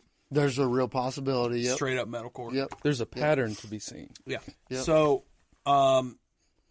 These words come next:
Speaker 2: for
Speaker 1: If so, that's
Speaker 2: me,
Speaker 1: one hell of a formula because you
Speaker 2: It
Speaker 1: have
Speaker 2: is.
Speaker 1: this prominence, you make this money and popularity, and then you can do what the fuck you wanna do,
Speaker 2: Yep.
Speaker 1: which
Speaker 2: And
Speaker 1: we've delved
Speaker 2: people,
Speaker 1: into that before.
Speaker 2: and people still listen.
Speaker 1: Yep.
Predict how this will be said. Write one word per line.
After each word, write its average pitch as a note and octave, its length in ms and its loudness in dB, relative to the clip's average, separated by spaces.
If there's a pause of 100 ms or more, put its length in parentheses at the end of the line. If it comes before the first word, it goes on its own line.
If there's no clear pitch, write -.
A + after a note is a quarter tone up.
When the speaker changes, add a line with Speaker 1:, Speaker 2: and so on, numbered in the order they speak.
Speaker 2:
for - 200 0
Speaker 1:
If C#3 80 4
so, D#3+ 240 8
that's C#3 200 6
Speaker 2:
me, C#3+ 40 0
Speaker 1:
one C3+ 160 0
hell C#3 200 4
of B2 80 -4
a A2+ 40 -6
formula C#3+ 520 0
because B2 360 -2
you C3+ 80 0
Speaker 2:
It - 20 0
Speaker 1:
have C3 160 0
Speaker 2:
is. C3 60 0
Speaker 1:
this C3+ 160 0
prominence, D#3+ 680 2 (300)
you C#3 120 -2
make C3+ 240 0
this C3+ 240 -2
money D3+ 400 4
and C3+ 120 0
popularity, D#3+ 840 0 (280)
and A#2 100 -6
then B2+ 140 -2
you B2+ 60 -4
can A2+ 120 -8
do A#2 120 -2
what A2+ 100 -4
the - 80 -20
fuck A#2+ 220 -8
you A#2+ 80 -8
wanna A#2 240 -6
do, A#2 120 -6
Speaker 2:
Yep. A2+ 200 -8
Speaker 1:
which F#3+ 180 0
Speaker 2:
And B3+ 80 2
Speaker 1:
we've F#3+ 100 2
delved F3+ 240 6
Speaker 2:
people, D3+ 80 4
Speaker 1:
into C#3+ 140 0
that C3+ 200 -2
before. B2+ 280 -2
Speaker 2:
and C#3 80 -8
people B2+ 340 -8
still C3+ 380 -8
listen. B2+ 340 -10
Speaker 1:
Yep. B2+ 200 -4